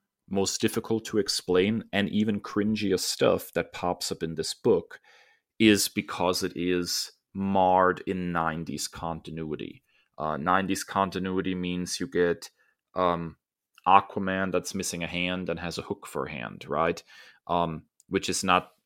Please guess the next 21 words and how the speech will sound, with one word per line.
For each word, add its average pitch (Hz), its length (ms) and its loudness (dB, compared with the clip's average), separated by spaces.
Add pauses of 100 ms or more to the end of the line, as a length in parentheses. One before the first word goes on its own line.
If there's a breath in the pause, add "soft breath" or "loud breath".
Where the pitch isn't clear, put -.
the 95 80 -4
classic 85 460 0
incarnation 85 560 -6
of - 20 -6
the 76 80 -6
character, 82 480 -2
although 90 220 0
I 87 60 4
will 82 140 0
freely 85 360 0
admit 87 280 -6
I 90 120 4
have 87 180 -2
a 85 80 0
very 87 420 -2
big 80 260 -6
weak 85 200 -4
spot 78 320 -2
for 80 120 -8
this 78 180 -4
version 67 500 -4